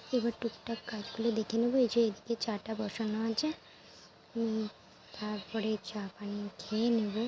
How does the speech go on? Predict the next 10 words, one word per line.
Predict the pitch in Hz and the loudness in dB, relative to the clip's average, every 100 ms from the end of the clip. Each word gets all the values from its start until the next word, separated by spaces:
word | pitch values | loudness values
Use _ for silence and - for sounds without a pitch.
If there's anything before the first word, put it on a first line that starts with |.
| 254 - - - - | -4 -12 -20 -20 -12
আর | 214 | -6
এদিকে | 214 220 - 233 | -2 -2 -2 -2
দেখো | 220 208 233 | -2 -4 -4
আজকে | 214 - - | -6 -8 -8
আমাদের | 208 208 214 | -6 -4 -4
বাড়ি, | 208 208 220 - - - - - | -4 -2 -4 -8 -20 -20 -20 -12
আমাদের | 220 220 214 208 196 208 214 208 202 - | -4 0 2 0 -2 -2 0 0 -4 -8
কুটুম | 226 202 214 | -8 -4 -2
আসায়, | 214 214 - 208 226 | 0 -2 -4 -8 -4
মানে | 254 208 208 | 0 0 0